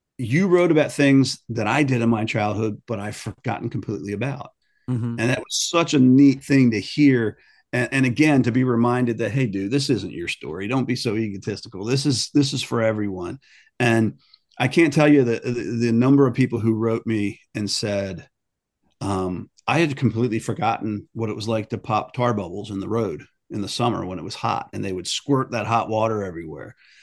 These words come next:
Speaker 1: And I had people who said, "I forgot that I used to throw crab apples at cars," you know, um, and, and jumping ramps on bikes and this and that. And I, you know, the, the, the, the bike, um, the ramp jumping scene on the bike where I saw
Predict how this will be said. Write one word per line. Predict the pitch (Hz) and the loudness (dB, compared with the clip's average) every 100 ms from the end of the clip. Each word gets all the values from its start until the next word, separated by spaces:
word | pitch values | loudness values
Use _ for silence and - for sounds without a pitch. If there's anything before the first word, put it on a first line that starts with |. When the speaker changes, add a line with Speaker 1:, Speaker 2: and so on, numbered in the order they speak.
| _ _ | _ _
Speaker 1:
And | 110 110 | -4 -2
I | |
had | 110 | 0
people | 123 113 107 | 0 0 -2
who | 113 | -4
said, | - - | -4 -2
"I | 185 | -2
forgot | - 98 95 | -2 -4 -2
that | 104 | -2
I | 104 | -4
used | 120 | -2
to | 135 | 0
throw | 165 | 0
crab | 165 175 196 120 | 0 2 2 2
apples | 107 117 | -2 -2
at | 131 | -2
cars," | - 208 131 92 - - - - - | 0 2 2 0 -8 -16 -20 -20 -2
you | 139 135 | 2 2
know, | 117 113 113 _ - 120 117 113 | 2 0 -2 _ -6 -2 -2 -2
um, | 107 101 - _ _ _ _ - | -4 -4 -6 _ _ _ _ -4
and, | 120 120 | 0 2
and | 147 123 | 4 4
jumping | 120 147 139 | 4 4 4
ramps | 123 143 107 - | 4 4 2 -2
on | 110 | -4
bikes | - 127 95 95 - | 0 0 0 -4 -8
and | 101 95 - _ - | -6 -8 -10 _ 0
this | 151 143 | 2 2
and | 113 | 0
that. | 120 139 | 2 2
And | 104 | 2
I, | 117 110 _ | -2 -4 _
you | 127 | 0
know, | 113 110 120 | 2 0 -2
the, | 117 139 | -6 -6
the, | 123 120 | -2 -2
the, | 117 139 123 110 107 - | 0 2 2 0 -4 -4
the | 123 135 | 0 0
bike, | 104 120 139 143 - - - _ _ | -2 0 2 2 -4 -16 -18 _ _
um, | 120 107 110 98 101 131 - | -6 -4 -4 -6 -8 -8 -2
the | 123 | 0
ramp | 127 139 135 | 2 2 2
jumping | 139 113 113 | 0 0 -2
scene | 110 127 113 | -2 -2 0
on | 104 | -2
the | 101 | -2
bike | 120 117 | -2 0
where | 117 | -4
I | 104 | -6
saw | 135 117 110 104 | -6 -4 -4 -6